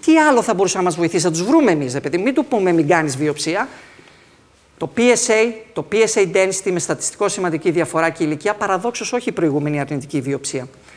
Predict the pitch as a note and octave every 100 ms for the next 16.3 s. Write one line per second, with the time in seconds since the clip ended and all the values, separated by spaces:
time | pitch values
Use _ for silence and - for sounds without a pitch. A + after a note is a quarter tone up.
0 | - - - D#3 C4 D#4 C4+ A3 G3+ B3+
1 | C#4+ B3+ A#3+ A#3 F3 C3 - A3+ C4 C#4
2 | C#4+ C#4 C4 - A#3+ G#3+ A#2 - - -
3 | _ C#4+ D#3 E3 D#3+ E3 D#3+ D3+ C#3 C#3
4 | B2 - C3 C3+ C#3+ - D3+ C3+ C3+ C3
5 | B2 C3 A#2+ B2+ C#3+ - C4+ C#4+ C4+ A3
6 | A3+ A3 C#4+ C4 C4 G3 D3 B2+ - -
7 | - - - - _ - G3+ F#3 F#3 F3+
8 | F3 F3 E3 D#3+ - G#3+ F#3+ F#3 F#3+ F#3+
9 | C#4 A3+ A#3 B3 - A3+ A#3 G3 C#3 C#3
10 | D#3 F#3 A#3+ - - _ - _ - -
11 | B3+ A#3 G#3 - D#4+ F#4 D4+ B3+ G3 G3+
12 | C#4 D4 B3 A3 C4 C4 C4+ C#4 B3+ G#3+
13 | B3 C4+ A3 E3 - - A3 G#3+ G#3 G#3
14 | D4 C#4+ A#3 G3+ F3 - C4 G3 - A3
15 | B3 A#3+ A3 C4 B3+ B3 B3+ B3+ A#3+ A#3+
16 | A#3 D#3+ C#3